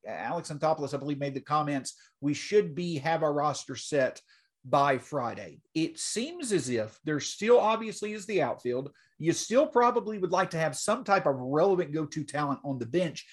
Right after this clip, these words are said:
And also, I think at least some type of durable innings eater in the rotation, a, a veteran type guy, maybe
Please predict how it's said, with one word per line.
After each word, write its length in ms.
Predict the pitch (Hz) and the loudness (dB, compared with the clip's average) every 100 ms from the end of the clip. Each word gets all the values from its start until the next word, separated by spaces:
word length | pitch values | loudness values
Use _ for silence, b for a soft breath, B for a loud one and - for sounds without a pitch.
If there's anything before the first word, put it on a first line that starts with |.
| B B 139 | B B -6
And 120 | 151 | -6
also, 500 | - 202 320 - 381 - | -2 0 0 0 -2 0
I 140 | 214 | -4
think 320 | 185 277 415 | -4 -6 -4
at 200 | 233 - | -4 -6
least 340 | 165 269 392 - | -4 -4 -2 0
some 180 | 262 226 | -2 -4
type 300 | - 220 - | -2 -2 0
of 300 | 160 127 127 | -2 -2 -2
durable 560 | 139 196 226 190 175 - | 2 4 4 2 0 -4
innings 500 | 143 156 170 143 120 - | -8 -6 -4 -6 -8 -8
eater 440 | 113 104 95 101 b b b b _ - | -10 -10 -12 -14 b b b b _ -6
in 240 | 180 214 | -2 4
the 80 | 202 | 6
rotation, 640 | 175 170 147 165 135 - 113 | 8 6 6 2 0 -2 -6
a, 60 | |
a 240 | 113 104 127 | -6 -4 -4
veteran 480 | 127 151 220 214 180 | 0 2 2 0 -4
type 320 | 180 175 139 | -2 -2 2
guy, 180 | 160 151 | 0 2
maybe 380 | 170 294 381 | 0 -2 -6